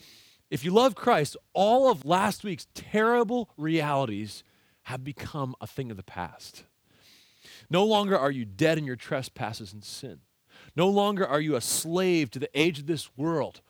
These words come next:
or to Satan or to your own flesh. You have been freed from all of these, and no longer are you condemned to suffer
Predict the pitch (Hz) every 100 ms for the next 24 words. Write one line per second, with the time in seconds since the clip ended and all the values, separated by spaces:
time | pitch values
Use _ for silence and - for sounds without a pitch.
0 | _ - 156 131 - - 175 - 117 95
1 | - 151 - 156 151 139 - - 143 147
2 | - - - - _ _ _ _ _ _
3 | - 147 202 175 185 147 180 127 - 175
4 | 196 202 147 170 - - 151 180 185 160
5 | 120 120 135 135 180 220 214 208 208 165
6 | 127 151 180 - 151 113 147 151 107 92
7 | - _ - - 135 - - 180 - 123
8 | 92